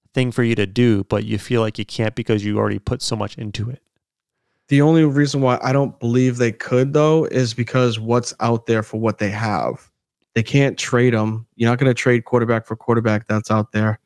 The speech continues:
Speaker 2: and you're not gonna sign one. I just listed you, not just, but, you know, not too long ago, I listed the quarterbacks that are potential free agents. It's Kirk Cousins and Ryan Tannehill.
Speaker 1: I'd rather have Kirk
Speaker 2: And you
Speaker 1: Cousins.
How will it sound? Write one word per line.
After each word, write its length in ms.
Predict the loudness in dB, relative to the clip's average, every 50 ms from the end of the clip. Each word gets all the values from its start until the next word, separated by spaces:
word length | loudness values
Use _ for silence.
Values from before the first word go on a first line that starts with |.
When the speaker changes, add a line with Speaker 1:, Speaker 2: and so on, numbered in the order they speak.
| _ _ _ _ _ _ _ -2
Speaker 2:
and 160 | 0 0 2
you're 80 | 2 2
not 120 | 2 0
gonna 160 | 0 -2 -2
sign 480 | -2 0 0 2 2 2 2 0 0 -2
one. 340 | -2 -2 -2 -2 -4 -6 -10 _ _ _ _ _ _ _ _ -2
I 100 | -2 0
just 220 | 2 0 0 2
listed 340 | 2 2 2 0 -2 -4 -2
you, 140 | -2 -2 0
not 220 | 0 0 -2 0
just, 280 | 0 2 0 0 0 -2
but, 120 | -4 -4 -4 -6
you 100 | -8 -6
know, 260 | -4 -4 -4 -4 -4 -2
not 160 | -2 -2 -2
too 80 | 0 2
long 140 | 2 2 2
ago, 100 | 2 2
I 80 | 2
listed 320 | 2 2 2 0 -2 _ _
the 80 | -6
quarterbacks 480 | -2 0 0 0 0 0 -2 -2 -2 -2
that 100 | -4 -4
are 60 | -2
potential 400 | -4 -4 -2 0 -2 -2 -2 -6
free 240 | -4 0 2 4 4
agents. 360 | 4 2 2 -2 -4 -6 -8
It's 220 | -10 -10 -10 -10 -12 _ _ _ _ _ _ _ _ _ _ _ _
Kirk 220 | -2 0 0 0 2
Cousins 480 | 2 2 2 2 0 0 -2 0 0
and 400 | 0 0 2 0 0 -2 -4 -6 -10 _ _ _ -2
Ryan 320 | 0 2 2 2 0 -2
Tannehill. 560 | -2 -2 0 0 0 0 0 0 0 -2 -4 -6 _ -20 _ -20 -20
Speaker 1:
I'd 200 | -20 -10 _ -2
rather 120 | 0 0
have 120 | -2 -2
Kirk 160 | -4 -2 0 2
Speaker 2:
And 60 | 2
you 80 | 4 4
Speaker 1:
Cousins. 360 | 4 2 0 -4 -6 -8 -8